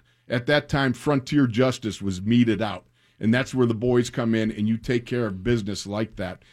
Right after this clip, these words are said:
But in this day and age, given what they've been trying to do to change the culture of the game, I don't know how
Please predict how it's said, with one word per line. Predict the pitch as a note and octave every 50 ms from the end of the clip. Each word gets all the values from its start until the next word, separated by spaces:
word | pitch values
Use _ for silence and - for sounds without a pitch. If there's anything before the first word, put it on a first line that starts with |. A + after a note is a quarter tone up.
| _ _ _ -
But | - - - - _ _ -
in | B2+ B2
this | C#3+ F3 F3+ C#3+
day | C#3+ D#3+ D#3+ D#3+
and | D3+ D3+
age, | D3 C#3 A#2+ G2+ F#2 F#2
given | G2 B2 C3+ B2+ B2+ A#2+
what | A2+ C3 C3 B2
they've | - B2 A#2+ G#2+
been | G#2 A#2 A2+
trying | - - B2 B2 B2+ B2
to | A#2+
do | A2 A2+ A#2+ A#2
to | G#2
change | F#2 - - A#2 B2 B2 G#2
the | -
culture | F2 - A#2 A#2+ A#2 - - A2+
of | G#2+
the | F#2+ F#2
game, | F2+ G#2+ A#2 A2+ G#2 G2 F#2 _ - - - -
I | - -
don't | B2 C#3 C#3 -
know | B2+ C3+ A#2+ G#2+
how | G2 - - C3+ D3 C#3 B2+ G#2+ F2+ F#2 F#2